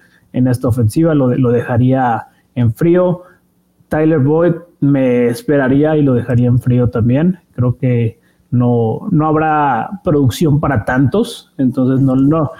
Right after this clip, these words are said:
no lo utilizaría en semana uno. Y bueno, creo que de los kickers que tanto te gusta, con Evan McPherson, ah, eh, y Chris Boswell, ah, ambos pueden ser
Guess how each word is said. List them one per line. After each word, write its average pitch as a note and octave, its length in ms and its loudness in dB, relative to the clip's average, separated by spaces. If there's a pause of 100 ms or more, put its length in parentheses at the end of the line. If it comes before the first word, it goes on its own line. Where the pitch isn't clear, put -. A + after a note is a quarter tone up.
(160)
no D#3 160 2
lo D#3 80 2
utilizaría C3+ 520 0
en C3 100 2
semana C3 320 0
uno. G#3+ 340 0 (380)
Y C#3+ 360 2
bueno, C#3 360 0
creo D3+ 200 -2
que E3+ 520 0 (760)
de D3 120 2
los D3 180 0
kickers E3 380 0
que D3+ 80 -4
tanto E3+ 240 0
te F3 80 -2
gusta, F#3 580 0 (360)
con C3+ 680 2 (240)
Evan D#3+ 300 2
McPherson, F#3+ 800 0
ah, - 360 -4
eh, C#3+ 640 0
y C#3+ 280 2
Chris F3 200 2
Boswell, D3 400 0
ah, D#3 220 -2
ambos D#3+ 320 0
pueden D3 260 -2
ser C#3+ 400 -2